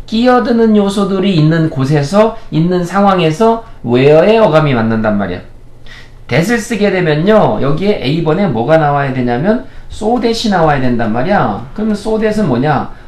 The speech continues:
뭐뭐 하기 위해서라는 구문이 나온다고? 뭐뭐 하기 위해서. 그럼 해석상 지금 뭐뭐 하기 위해서가 나올 수가 없지. 끼어드는 상황이 있기 위해서. 말도 안 되지. Even more so, 훨씬 더 중요합니다. 언제?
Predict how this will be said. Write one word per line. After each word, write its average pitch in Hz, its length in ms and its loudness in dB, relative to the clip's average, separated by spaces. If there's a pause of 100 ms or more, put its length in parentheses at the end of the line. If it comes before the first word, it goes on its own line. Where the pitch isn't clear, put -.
(120)
뭐뭐 202 460 4
하기 185 460 -2
위해서라는 180 560 0
구문이 131 340 -2
나온다고? 107 560 -2
뭐뭐 139 400 -2
하기 117 280 -4
위해서. 107 420 -6 (460)
그럼 214 160 -2
해석상 214 480 0
지금 175 260 -4
뭐뭐 170 300 0
하기 160 180 -4
위해서가 139 280 -4
나올 113 240 -2
수가 - 180 -6
없지. 95 460 -8 (580)
끼어드는 214 480 2
상황이 170 400 0
있기 139 240 -6
위해서. 117 260 -2
말도 160 300 0
안 147 100 0
되지. 104 380 -4 (380)
Even 160 320 0
more 139 240 2
so, 120 200 -4
훨씬 233 560 -2
더 202 140 0
중요합니다. 131 800 0
언제? 127 640 0